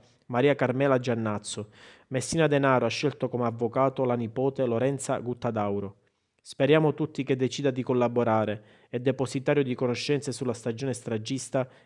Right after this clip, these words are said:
che ancora oggi sono sconosciute da altri collaboratori. Lo ha dichiarato il procuratore generale di Caltanissetta, Antonino Patti, come riportato dall'agenzia ansa, al termine dell'udienza del processo a Matteo Messina Denaro, come mandante delle stragi di Capaci e via D'Amelio,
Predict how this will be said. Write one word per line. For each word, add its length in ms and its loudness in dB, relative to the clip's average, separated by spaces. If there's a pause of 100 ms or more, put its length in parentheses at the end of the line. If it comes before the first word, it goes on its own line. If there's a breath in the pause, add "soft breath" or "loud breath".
che 120 -4
ancora 340 2
oggi 260 4
sono 200 -4
sconosciute 720 -4
da 100 2
altri 260 -2
collaboratori. 880 -2 (340 soft breath)
Lo 100 -2
ha 60 2
dichiarato 500 0
il 100 -4
procuratore 560 -2
generale 480 0
di 80 -4
Caltanissetta, 880 -4
Antonino 540 -4
Patti, 500 -6 (220 soft breath)
come 220 -2
riportato 520 0
dall'agenzia 640 0
ansa, 400 0 (280 soft breath)
al 220 -4
termine 340 2
dell'udienza 500 0
del 140 0
processo 420 -4
a 60 0
Matteo 360 -2
Messina 380 -2
Denaro, 480 -2 (240 loud breath)
come 220 -4
mandante 480 0
delle 180 2
stragi 400 0
di 140 -4
Capaci 420 0
e 40 -2
via 120 0
D'Amelio, 520 0